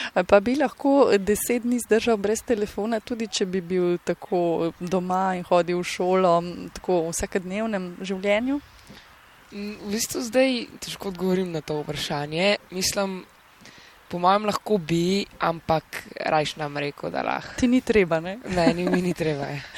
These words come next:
Speaker 1: <laughs> Kolikokrat, eh, pa greš ti kaj ven? Kaj ti je še posebej všeč? To, da greš samo takole, recimo, v park, eh, Tivoli ali pa kam drugam, ali da se odpelješ res kam ven iz Ljubljane?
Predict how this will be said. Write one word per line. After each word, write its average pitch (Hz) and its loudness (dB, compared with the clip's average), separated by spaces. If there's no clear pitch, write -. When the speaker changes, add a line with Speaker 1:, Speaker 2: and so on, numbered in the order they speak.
Speaker 1:
<laughs> - -8
Kolikokrat, 269 4
eh, 202 4
pa 190 4
greš 196 0
ti 240 -2
kaj 175 2
ven? 165 0
Kaj 180 2
ti 180 -2
je - -2
še 170 -2
posebej 165 0
všeč? - -2
To, 180 -2
da 170 2
greš 170 -2
samo 175 -2
takole, 175 0
recimo, 160 -6
v 156 -10
park, 165 0
eh, 160 0
Tivoli 202 -2
ali 165 -4
pa 165 -6
kam 170 -4
drugam, 208 0
ali 233 2
da 220 4
se 214 0
odpelješ 214 0
res 190 -4
kam 170 -2
ven 175 -2
iz 165 -8
Ljubljane? 151 -6